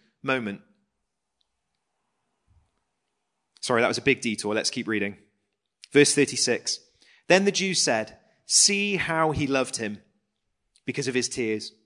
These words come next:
Verse thirty-seven. But some of them said, "Could not he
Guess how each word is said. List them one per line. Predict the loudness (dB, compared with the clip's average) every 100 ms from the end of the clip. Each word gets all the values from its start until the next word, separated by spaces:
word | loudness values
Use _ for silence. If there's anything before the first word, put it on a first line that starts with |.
| _ _
Verse | 0 2 2
thirty-seven. | -2 -2 2 2 2 -4 -10 -20 -4
But | 4
some | 6 6
of |
them | 2
said, | 0 -2 -4 -8 _ _ _ -2
"Could | -2 0
not | 2 0 2
he | 2 4 2 -6